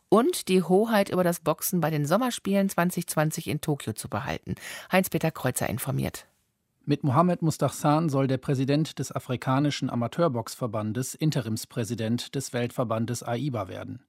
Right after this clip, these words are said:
Speaker 2: Der Marokkaner wurde nach Branchenberichten heute von der aiba-Exekutive nominiert und soll noch vor der I-O-C-Exekutivsitzung am Dienstag bestätigt werden.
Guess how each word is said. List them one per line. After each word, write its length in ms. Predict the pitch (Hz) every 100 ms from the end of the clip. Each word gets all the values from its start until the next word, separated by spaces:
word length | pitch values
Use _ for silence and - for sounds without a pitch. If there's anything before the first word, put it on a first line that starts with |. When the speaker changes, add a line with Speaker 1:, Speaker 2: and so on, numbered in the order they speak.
| _ _ - -
Speaker 2:
Der 160 | 135
Marokkaner 560 | 131 139 156 175 185 160
wurde 240 | 139 156
nach 220 | 143 120 -
Branchenberichten 840 | 127 175 139 117 110 113 - 123
heute 420 | 123 135 160 165
von 200 | - 135
der 180 | 120 120
aiba-Exekutive 1080 | 120 127 170 139 110 - 131 131 - 123 117
nominiert 580 | 113 110 113 151 180 - - -
und 160 | - 127
soll 220 | 143 160
noch 240 | 151 147
vor 240 | - - 160
der 180 | 135 135
I-O-C-Exekutivsitzung 1600 | 131 123 - 147 131 - 131 - - 160 - 135 123 - 139 127
am 140 | 110
Dienstag 560 | 127 127 - 131 117 -
bestätigt 540 | 139 - 120 113 -
werden. 320 | 110 110 113